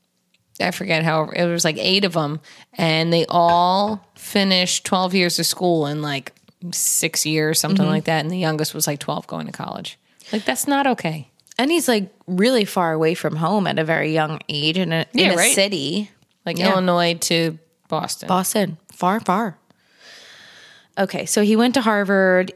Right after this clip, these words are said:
Speaker 2: as a mathematics prodigy, right? So during his first year, he lived at, um, Prescott Street, which was intended to be, like, a small, like, intimate living space for, like,
Speaker 1: Mm-hmm.
Speaker 2: the youngest, like, most,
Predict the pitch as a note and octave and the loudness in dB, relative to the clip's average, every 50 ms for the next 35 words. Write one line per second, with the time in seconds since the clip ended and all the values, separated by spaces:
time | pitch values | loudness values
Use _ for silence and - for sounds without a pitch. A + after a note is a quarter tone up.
0 | - - F#3 F#3 F3+ F3+ F3 F3+ - - F3 E3+ E3+ F3 F3 E3+ - - F3+ F3+ | -4 -2 0 2 2 0 0 0 0 2 4 4 6 4 4 2 2 0 2 2
1 | E3 E3+ - - F#3+ E3+ D#3+ E3 E3 E3 D#3+ - - - - - D#3 D3+ - C#3 | 2 2 0 0 0 2 2 2 0 -2 -2 -4 -10 -10 -2 -2 -2 -2 -2 -4
2 | D3+ - D3 C#3 - E3 G3 F#3 E3+ D#3 C#3 D3 E3+ - - - - - - - | -4 -2 -2 0 0 0 0 0 0 -2 0 0 0 0 -2 -6 -20 -20 -18 -20
3 | - - - - G3 F#3 F#3+ F#3 F#3+ F#3+ G#3 F#3+ - - - - - G3 G3 A3 | -18 -10 -2 0 2 4 4 4 4 4 2 2 2 0 -4 -2 0 0 0 0
4 | G3+ - - F#3 F3+ F3 E3 E3 D#3+ D#3 D#3 D#3+ D#3+ - E3 E3+ F3+ E3+ E3 D#3+ | -2 -2 -2 0 2 2 4 4 4 4 4 2 2 0 -2 -2 0 0 2 2
5 | E3+ E3+ E3 E3 D#3+ - - - E3 E3 D#3 D#3 D3+ D3+ - - F#2+ F2+ F2+ - | 2 2 2 0 -4 -6 -4 -2 0 0 0 0 0 0 0 0 0 0 0 -2
6 | G2+ - - - - E3+ E3 - - E2 D#2+ - - - - - F3+ F3 F3 F3+ | -6 -8 -8 -4 -4 -2 -2 -2 -2 -4 -4 -2 -4 -6 -2 0 0 2 2 2
7 | F3+ - - E3+ E3 - - - - F3+ F3+ F3 E3 E3+ E3 E3 - F3 F3+ E3+ | 2 0 0 -2 0 0 -2 -4 -2 0 0 0 2 0 0 -2 -2 -2 0 0
8 | F3 F3 F3 - - F#3+ F3 E3 D#3+ D#3+ D#3+ D#3+ D#3 D#3+ - - F3+ E3 D#3+ D3+ | 0 0 0 -2 0 0 2 2 2 2 2 0 -2 -4 -4 -2 0 2 2 2
9 | - - D#3 - - - - F3 E3+ E3 D#3+ D#3+ D#3+ D#3+ E3 E3 D#3+ D#3 D#3 - | 0 0 0 0 0 2 2 2 2 4 4 2 2 2 2 2 0 -2 -4 -6
10 | _ - E3 E3 E3+ - - F#3+ F#3 F#3 F#3 F#3+ F#3+ - - F3 F#3 F#3+ F#3 G3+ | _ -4 -2 0 0 0 0 2 4 4 4 2 2 0 0 0 0 2 4 2
11 | G3+ G3 - - - G3 G3 G3+ G#3 G#3 - - - - F#3 F3 E3 D#3+ C#3+ D#3+ | 2 2 0 -2 -2 0 2 2 2 0 -2 -4 0 0 2 2 2 2 0 -2
12 | - F3 F3 F3 D#3 D#3+ D#3+ D#3 D#3+ D#3+ E3 E3 E3 - - E3+ D#3+ D#3 - F3+ | -2 -2 -2 0 0 0 0 0 0 0 0 0 0 2 0 0 0 0 0 0
13 | E3 D3+ D3+ - - - - - | 0 0 0 0 -2 -2 -4 -6